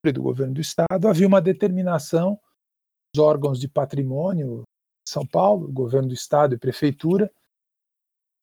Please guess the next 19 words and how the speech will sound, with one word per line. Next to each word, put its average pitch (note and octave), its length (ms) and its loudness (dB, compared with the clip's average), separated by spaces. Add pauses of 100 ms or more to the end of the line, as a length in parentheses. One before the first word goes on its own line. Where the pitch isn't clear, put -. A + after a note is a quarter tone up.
(100)
e A3+ 240 2
aquele G#3 320 2
projeto F#3 560 2
não G3 140 2
se, G#3 340 2
eh, D3+ 320 0
naquele D#3+ 400 2
projeto G3+ 420 2
não G3 200 4
haveria F#3 520 4
nenhuma G3+ 400 2
modificação G3 1200 2
em - 920 -14
relação F3+ 360 2
à E3 40 0
concepção F3+ 760 0
original C#3+ 580 0
do C#3 100 -2
Oscar, E3 540 0